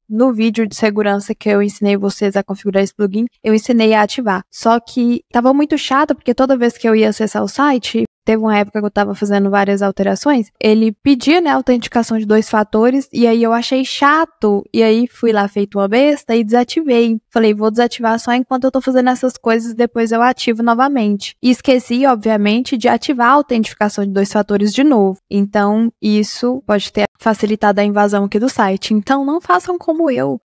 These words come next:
né? Se você tem a autenticação de dois fatores, ative-a, tá?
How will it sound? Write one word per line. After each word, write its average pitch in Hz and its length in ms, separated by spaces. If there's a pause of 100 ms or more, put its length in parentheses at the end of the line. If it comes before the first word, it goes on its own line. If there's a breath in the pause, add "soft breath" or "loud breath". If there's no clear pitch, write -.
(320)
né? 233 300
Se - 160
você 226 260 (160)
tem 294 320
a 226 140
autenticação 214 720
de 202 60
dois 202 220
fatores, 247 480 (160)
ative-a, 269 840 (100)
tá? 214 260